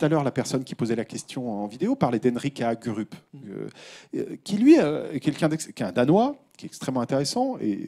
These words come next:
Speaker 1: c'est pour ça qu'il est dans la, dans, dans la commission, c'est que lui, alors, il réfléchit sur le journalisme constructif. Il n'est pas sur la logique du journalisme de solution, où les journalistes devraient apporter, euh, des solutions, mais il dit, réfléchissons à tous les biais qu'on porte,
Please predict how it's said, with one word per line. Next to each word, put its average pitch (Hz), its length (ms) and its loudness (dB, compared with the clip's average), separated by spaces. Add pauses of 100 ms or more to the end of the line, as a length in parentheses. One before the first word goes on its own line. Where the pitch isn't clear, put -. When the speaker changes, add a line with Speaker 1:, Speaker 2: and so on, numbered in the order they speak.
(160)
Speaker 1:
c'est - 80 -18
pour 117 100 -8
ça 139 120 -2
qu'il - 160 -6
est 110 40 -2
dans 110 120 -4
la, 110 200 -12
dans, 95 220 -14
dans 120 100 -8
la 110 120 -4
commission, 156 380 -2
c'est - 120 -6
que - 100 -18
lui, 233 220 4 (400)
alors, 127 200 4
il 160 60 0
réfléchit 185 380 2
sur 180 160 4
le 147 60 0
journalisme 156 420 2
constructif. - 540 -6
Il 160 60 -6
n'est 190 60 6
pas 247 120 4
sur 196 160 4
la 160 80 10
logique 156 220 4
du 151 100 -6
journalisme 135 280 2
de 120 60 2
solution, 120 560 -2
où 123 60 2
les 101 60 2
journalistes 101 280 -2
devraient 98 260 -4
apporter, 101 500 -4
euh, 92 420 -6
des 113 80 -6
solutions, 302 400 -2 (400)
mais 165 100 6
il 190 60 4
dit, 269 240 -2 (1200)
réfléchissons 277 680 2
à 233 80 -4
tous - 180 -12
les 123 140 0
biais 131 420 -2 (420)
qu'on 110 140 -10
porte, - 540 -2